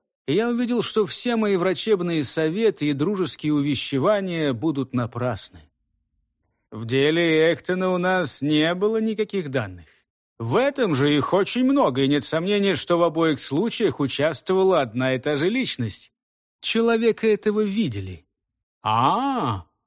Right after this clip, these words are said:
«Да, сэр, но он убежал с быстротой лани после того, как выстрелил в бедного Вильяма Кирвана. Мистер Кёнингем видел его из окна спальни, а мистер Алек Кёнингем с чёрного хода».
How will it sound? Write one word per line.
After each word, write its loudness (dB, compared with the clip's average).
«Да, -2
сэр, -2
но 2
он 2
убежал 4
с -4
быстротой 0
лани 2
после 0
того, 4
как 0
выстрелил 0
в -2
бедного 2
Вильяма 0
Кирвана. -2
Мистер -2
Кёнингем 0
видел 0
его 2
из 2
окна 0
спальни, 0
а 0
мистер 0
Алек 2
Кёнингем 0
с -4
чёрного 2
хода». -2